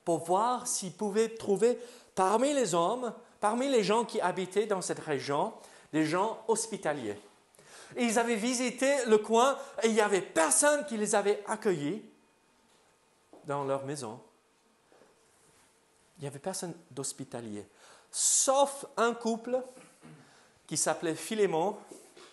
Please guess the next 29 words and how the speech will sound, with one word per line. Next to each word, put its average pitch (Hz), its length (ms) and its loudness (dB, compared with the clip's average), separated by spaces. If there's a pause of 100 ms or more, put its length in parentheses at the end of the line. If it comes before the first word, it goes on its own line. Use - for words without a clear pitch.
(300)
et 170 140 2
aussi 185 540 2 (360)
son 180 160 0
épouse, 170 580 2 (300)
euh, 127 460 0 (120)
Baucis 165 460 -2
ou 139 60 -4
Baucis. - 640 -4 (1300)
Ils 180 140 2
avaient 208 220 4
ouvert 247 360 6
leur 220 180 6
maison 220 580 4 (580)
à 185 140 4
ces 196 240 6
deux, 190 440 6 (560)
entre 143 260 -2
guillemets, 139 320 -4
dieux. 135 400 -2 (760)
Et 180 120 0
après, 190 600 2
en 180 160 2
repartant, 233 680 2
ils 160 120 -4
ont 156 120 -2
jugé 208 420 -2
toute 330 420 -4 (260)
la 180 160 2
région, 160 500 -2